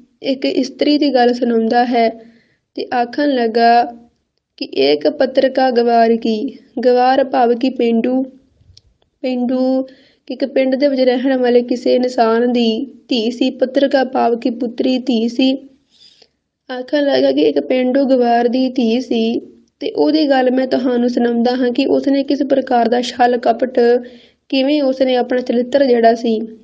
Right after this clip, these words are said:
ਉਹ ਖੇਡਿਆ। ਉਹਦੀ ਗੱਲ ਤੁਸੀਂ ਹੇ ਰਾਜਾ ਜੀ ਸੁਣਨਾ ਕਰੋ।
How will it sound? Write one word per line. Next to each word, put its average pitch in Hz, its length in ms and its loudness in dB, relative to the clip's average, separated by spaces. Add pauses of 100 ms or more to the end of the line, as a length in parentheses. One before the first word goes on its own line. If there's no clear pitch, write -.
ਉਹ 254 80 -2
ਖੇਡਿਆ। 240 540 2
ਉਹਦੀ 247 200 0
ਗੱਲ 254 320 2
ਤੁਸੀਂ 247 460 0 (380)
ਹੇ 269 120 4
ਰਾਜਾ 240 380 0
ਜੀ 254 140 0
ਸੁਣਨਾ 262 420 0
ਕਰੋ। 233 420 2